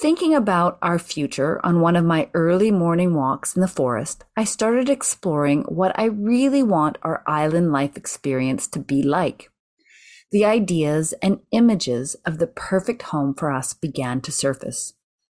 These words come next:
"It's important we have three bedrooms in case our children need to move back in with us," I say out loud to the trees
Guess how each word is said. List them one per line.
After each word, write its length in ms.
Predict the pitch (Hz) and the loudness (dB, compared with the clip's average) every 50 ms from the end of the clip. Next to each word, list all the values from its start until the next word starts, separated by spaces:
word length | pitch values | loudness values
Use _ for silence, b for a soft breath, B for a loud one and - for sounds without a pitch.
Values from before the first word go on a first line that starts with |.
| _ B B B B B B B B B | _ B B B B B B B B B
"It's 220 | - 247 - - 254 | -4 -4 -2 0 2
important 500 | 254 254 240 - 294 294 - - 294 285 | 2 2 2 2 -2 -2 -2 -2 0 0
we 120 | 262 254 | 2 4
have 240 | 233 208 196 185 180 | 4 4 2 2 0
three 360 | - - - 220 226 233 247 | -4 -2 0 2 2 4 2
bedrooms 520 | 214 202 175 156 143 143 143 143 143 - - | 2 0 0 -2 -2 -2 -2 -2 -2 -2 -4
in 80 | 165 | -4
case 260 | - - 151 151 - | -2 -2 -2 -2 -2
our 80 | 156 156 | -2 -4
children 500 | 147 - - 196 185 175 135 139 135 131 | -4 -2 0 0 2 2 0 0 0 2
need 180 | 139 143 135 151 | 2 2 0 0
to 120 | 147 151 | 0 0
move 260 | 160 165 160 143 - | 2 2 2 0 0
back 300 | - 160 160 160 160 - | -2 0 0 -2 -2 -2
in 180 | - 208 196 185 | 0 0 2 2
with 160 | 165 143 - | 0 0 -2
us," 340 | 117 117 117 - - - - _ _ _ | -4 -4 -4 -4 -6 -6 -8 _ _ _
I 100 | - 156 | -6 -4
say 300 | 147 - - 156 147 135 | -2 -2 0 0 0 0
out 200 | 131 131 123 - | 0 -2 -2 -4
loud 380 | - 143 131 123 120 120 135 143 | -4 -4 -2 -2 0 -2 -2 -4
to 140 | - - 143 | -4 -8 -6
the 100 | 143 139 | -6 -6
trees 540 | 135 - - - 151 131 131 139 - 202 - | -6 -6 -6 -4 -2 -2 -2 -2 -2 -4 -4